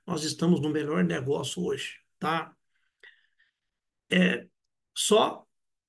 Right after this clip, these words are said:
que fique bem claro que um Seven Pin Token, ele gere no máximo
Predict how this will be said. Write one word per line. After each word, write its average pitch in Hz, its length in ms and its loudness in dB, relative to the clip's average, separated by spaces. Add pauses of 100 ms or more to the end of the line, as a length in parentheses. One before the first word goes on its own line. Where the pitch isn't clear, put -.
(520)
que 196 140 4
fique 185 300 2
bem 233 240 4
claro 185 500 0 (360)
que 190 160 6
um 285 380 4 (180)
Seven 180 480 0
Pin 180 240 6
Token, 185 340 2
ele 190 80 2
gere 165 400 -2
no 220 260 -2
máximo 196 840 -2